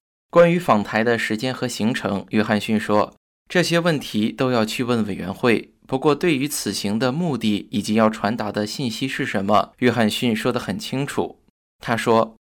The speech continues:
，“我认为在台湾，我们有一个非常重要的伙伴，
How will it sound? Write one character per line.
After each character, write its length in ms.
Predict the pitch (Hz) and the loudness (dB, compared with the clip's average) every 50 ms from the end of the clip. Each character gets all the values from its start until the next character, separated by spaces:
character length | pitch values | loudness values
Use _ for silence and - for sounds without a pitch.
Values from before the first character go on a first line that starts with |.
| _ _ | _ _
，“我 120 | 123 123 120 | 4 4 6
认 180 | 147 170 160 | 6 4 4
为 200 | 127 120 117 120 | 4 4 4 4
在 160 | - 147 127 | 2 0 0
台 260 | 113 - - 113 104 110 | -2 -2 -2 -2 0 0
湾， 320 | 117 123 127 131 131 - - - | 0 0 -2 -2 -4 -8 -6 -2
我 140 | 120 113 | 2 4
们 180 | 107 110 117 113 | 4 4 4 2
有 180 | 110 110 101 101 | 2 0 -2 -2
一 80 | 98 | -4
个 200 | 98 - 110 107 | -4 -2 -2 -2
非 180 | 107 - 127 120 | 0 0 -2 -2
常 240 | - 113 104 107 110 | 0 -2 -2 -2 -2
重 160 | 170 156 131 | -4 -6 -4
要 160 | 120 110 104 | -2 -2 -2
的 100 | 107 104 | -2 -4
伙 220 | 95 - 98 95 | -4 -4 -6 -4
伴， 360 | - - 113 110 101 - - | 0 2 2 2 2 0 -4